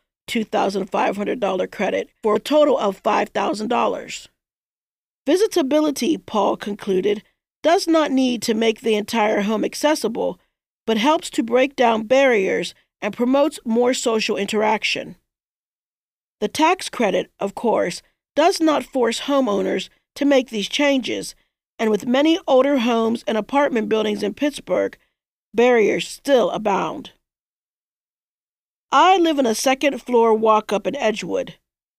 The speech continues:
The building, which houses four apartments, was built in nineteen thirty-two. Some of its features include hardwood floors, built-in bookshelves,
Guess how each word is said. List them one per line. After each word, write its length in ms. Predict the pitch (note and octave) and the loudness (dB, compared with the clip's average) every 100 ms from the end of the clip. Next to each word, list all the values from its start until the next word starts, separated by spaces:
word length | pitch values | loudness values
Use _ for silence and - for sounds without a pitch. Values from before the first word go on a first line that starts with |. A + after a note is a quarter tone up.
| _ - | _ -4
The 80 | |
building, 640 | G#3+ C#4+ F#4+ C4+ F#3 - F#3+ _ _ _ _ - | 0 2 2 2 -2 -4 -10 _ _ _ _ -4
which 200 | E4+ F4 | -2 2
houses 340 | C#4+ C4 A#3+ | 2 2 -4
four 240 | - D#4 | -2 0
apartments, 640 | A#3+ C4 B3+ A3 F#3+ G3 - _ _ | 0 0 0 0 -4 -10 -14 _ _
was 200 | - G#3+ | -2 -2
built 400 | G#3+ C4+ A#3+ G3+ - | 0 2 2 0 -4
in 120 | G#3 | -2
nineteen 380 | G#3 G3+ G3 F#3+ | -2 -2 -4 -8
thirty-two. 720 | - F#3 F#3 G3+ A#3 - - _ _ _ _ _ _ _ _ _ _ _ _ _ | -4 -4 -4 -4 -4 -4 -8 _ _ _ _ _ _ _ _ _ _ _ _ _
Some 200 | - D#4+ | 0 4
of 160 | G#4+ F#4 | 4 2
its 160 | F#4 - | -2 -4
features 560 | - E4 - A#3+ - | -2 0 2 -2 -2
include 440 | A#3+ G3 - G3+ F#3 | -4 -4 0 0 0
hardwood 480 | G3+ A#3+ C4 D4+ D4 | 0 0 0 -4 -4
floors, 680 | C4 A3 G3 G3 A3 - - _ _ _ _ | 0 2 2 0 -2 -8 -14 _ _ _ _
built-in 520 | B3+ D#4+ - E4+ D4+ A#3+ | -2 -2 0 2 2 0
bookshelves, 800 | D4 - - E3+ G#3 F#3+ - | -2 0 -2 -2 -2 -6 -10